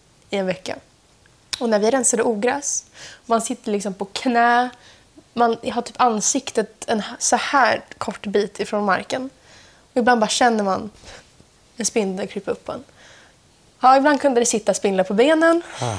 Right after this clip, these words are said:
Speaker 1: Ibland kunde jag bara, så du vet, när man gräver
Speaker 2: Alltså, jag är
Speaker 1: så
Speaker 2: mycket
Speaker 1: kryper det upp
Speaker 2: myggbett.
Speaker 1: en spindel ur marken. Alltså, det är så mycket spindlar. <laughs>
Speaker 2: På tal om djur så har jag hur många myggbett som helst.
Speaker 1: Ja.
Speaker 2: Och i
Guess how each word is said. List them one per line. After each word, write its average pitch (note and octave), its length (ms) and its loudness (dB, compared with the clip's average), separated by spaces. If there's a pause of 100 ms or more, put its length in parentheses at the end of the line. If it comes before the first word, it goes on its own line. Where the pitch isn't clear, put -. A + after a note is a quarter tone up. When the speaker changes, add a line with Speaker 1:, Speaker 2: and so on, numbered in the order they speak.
(180)
Speaker 1:
Ibland B3+ 300 4
kunde C4 180 4
jag B3 100 4
bara, A3+ 100 6
så G#3+ 100 -2
du G#3 60 0
vet, G3+ 100 0
när A3 60 0
man G#3 120 2
gräver A#3+ 460 8
Speaker 2:
Alltså, A#3 160 6
jag - 120 6
är A#4 40 8
Speaker 1:
så D4+ 80 8
Speaker 2:
mycket D4+ 180 6
Speaker 1:
kryper D4 180 6
det E4+ 60 6
upp F#4+ 120 6
Speaker 2:
myggbett. D#4 140 6
Speaker 1:
en C#4+ 60 4
spindel C#4+ 400 4
ur C4+ 60 4
marken. D4+ 400 4
Alltså, A3 120 0
det B3 60 2
är - 20 0
så B3 60 -4
mycket B3+ 200 -2
spindlar. - 600 -8 (420)
<laughs> C5 640 0
Speaker 2:
På C3 100 2
tal D3 280 2
om B2+ 120 0
djur A#2 320 2
så A#2 140 4
har B2 80 6
jag A#2+ 280 6
hur D#3+ 240 2
många C3+ 260 2
myggbett G#2+ 440 2
som G#2+ 140 -2
helst. - 380 -4 (840)
Speaker 1:
Ja. A#3+ 260 2 (100)
Speaker 2:
Och B2 100 0
i - 20 4